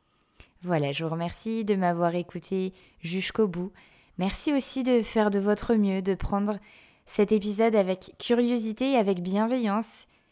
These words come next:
Et merci aussi de tester cette expérience.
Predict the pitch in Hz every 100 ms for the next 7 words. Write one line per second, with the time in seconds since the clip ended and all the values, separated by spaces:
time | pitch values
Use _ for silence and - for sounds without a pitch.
0 | - - 190 190 190 - 214 202 - 185
1 | 175 - 190 180 - 190 175 156 160 160
2 | 165 151 143 - - -